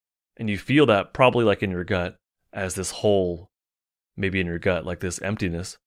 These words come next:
and you can mindfully attune to that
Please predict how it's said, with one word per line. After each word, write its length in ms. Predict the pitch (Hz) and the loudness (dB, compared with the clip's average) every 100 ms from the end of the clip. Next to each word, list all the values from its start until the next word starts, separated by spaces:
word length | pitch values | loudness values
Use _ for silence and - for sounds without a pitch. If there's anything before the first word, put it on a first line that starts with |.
| _ _ _ _ _ _ _ _ _ - | _ _ _ _ _ _ _ _ _ -6
and 120 | 110 | -2
you 80 | 110 | 0
can 360 | 117 104 98 - _ - | 0 0 -4 -10 _ -8
mindfully 480 | 113 110 139 135 131 | 0 2 2 0 0
attune 340 | 110 - 147 | 0 0 0
to 80 | 143 | 0
that 280 | 98 80 80 | -2 -4 -8